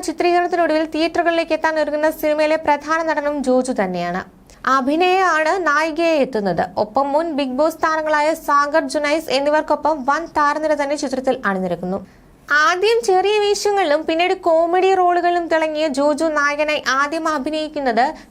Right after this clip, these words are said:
ജോസഫ് എന്ന ചിത്രത്തിലാണ്. ആ സിനിമ ഇറങ്ങിയ ശേഷമാണ് ജോജുവിന്റെ കരിയർ തന്നെ മാറിമറിഞ്ഞത്. പൊറിഞ്ചു മറിയം ജോസ് കൂടി സൂപ്പർ ഹിറ്റായതോടെ മാസ് ചെയ്യുന്ന ഒരു നായക നടനായും ജോജു മാറി. അന്യഭാഷകളിൽ നിന്ന്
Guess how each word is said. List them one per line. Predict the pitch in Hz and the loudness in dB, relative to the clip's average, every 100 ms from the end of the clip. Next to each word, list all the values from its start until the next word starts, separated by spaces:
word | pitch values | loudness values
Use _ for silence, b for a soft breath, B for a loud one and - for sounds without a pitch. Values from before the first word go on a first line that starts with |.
| 240 | 0
ജോസഫ് | 311 370 370 339 247 | 2 2 0 -2 -2
എന്ന | 254 262 | -2 -2
ചിത്രത്തിലാണ്. | 247 208 190 180 175 190 202 B B B - 240 | -4 -4 -4 -2 -2 -4 -8 B B B 0 0
ആ | 277 269 | 0 -2
സിനിമ | 294 294 294 254 | -2 -2 0 0
ഇറങ്ങിയ | 269 294 302 | 0 -2 -2
ശേഷമാണ് | 302 294 302 277 269 302 | -4 -2 0 0 0 0
ജോജുവിന്റെ | 269 285 277 311 294 294 | 0 0 0 0 -2 0
കരിയർ | 285 269 311 294 | 0 2 0 0
തന്നെ | 285 269 | 0 0
മാറിമറിഞ്ഞത്. | 233 233 220 180 165 175 196 - - B B B - | 0 0 -2 -4 -4 -4 -4 -6 -14 B B B -2
പൊറിഞ്ചു | 349 392 403 403 427 403 | 0 2 2 2 2 2
മറിയം | 381 392 359 320 | 2 0 0 2
ജോസ് | 320 339 - | 0 0 -2
കൂടി | 339 320 330 - | 0 0 -2 -2
സൂപ്പർ | 311 302 359 311 | -2 0 -2 -2
ഹിറ്റായതോടെ | 294 330 320 302 269 285 277 | 0 0 2 2 2 0 0
മാസ് | 294 320 - | 0 0 -2
ചെയ്യുന്ന | 302 302 - | 0 0 0
ഒരു | 262 277 269 | 0 0 0
നായക | 269 285 311 302 | 0 0 0 0
നടനായും | 262 262 254 247 | 0 -2 0 0
ജോജു | 214 190 202 | 0 0 -2
മാറി. | 170 175 - - - B B B B - | -2 -2 -6 -12 -20 B B B B -2
അന്യഭാഷകളിൽ | 220 240 254 254 285 302 302 285 | 0 0 -2 -2 -2 0 0 0
നിന്ന് | 285 | 0